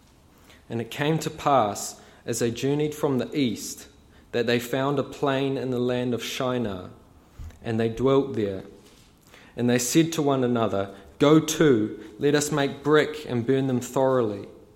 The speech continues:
And they had brick for stone, and slime had they for mortar. And they said, "Go to, let us build us a city and a tower whose top may reach unto heaven, and let us make us a name, lest we be scattered abroad upon the face of the whole earth."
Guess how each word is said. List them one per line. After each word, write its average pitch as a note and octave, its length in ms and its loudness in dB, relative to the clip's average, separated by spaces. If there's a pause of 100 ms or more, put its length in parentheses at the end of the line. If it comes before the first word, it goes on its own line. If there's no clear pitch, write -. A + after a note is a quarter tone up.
(400)
And A#2+ 120 -2
they A#2 120 2
had A#2+ 240 -4
brick D3+ 240 2
for - 160 -6
stone, B2 540 -2
and A2 120 -4
slime C3 520 0
had B2 200 -4
they A#2+ 140 -2
for A#2 160 -8
mortar. A2 540 -4 (760)
And A#2+ 160 2
they B2+ 80 4
said, B2+ 460 2
"Go C#3+ 140 6
to, D3 360 4
let C3+ 180 2
us C3+ 120 0
build D#3+ 300 2
us D3 200 0
a C#3 60 -2
city D3+ 480 2
and B2 120 0
a B2 60 2
tower B2+ 560 2 (240)
whose B2 160 -4
top D3+ 240 0
may C3+ 140 0
reach C#3 340 2
unto A#2+ 200 -2
heaven, A#2 520 -2 (300)
and C3 120 0
let D3+ 140 4
us D#3 200 0
make D3+ 340 -2
us D3 180 -4
a C#3+ 60 -4
name, C3+ 540 -4 (500)
lest B2 200 -4
we C3 120 -2
be A2+ 100 -6
scattered B2+ 480 -2
abroad A#2 440 0
upon A2+ 300 -6
the G#2+ 60 -6
face A2 380 -6
of G#2 100 -8
the G#2+ 100 -8
whole G#2 380 -6
earth." G#2+ 460 -12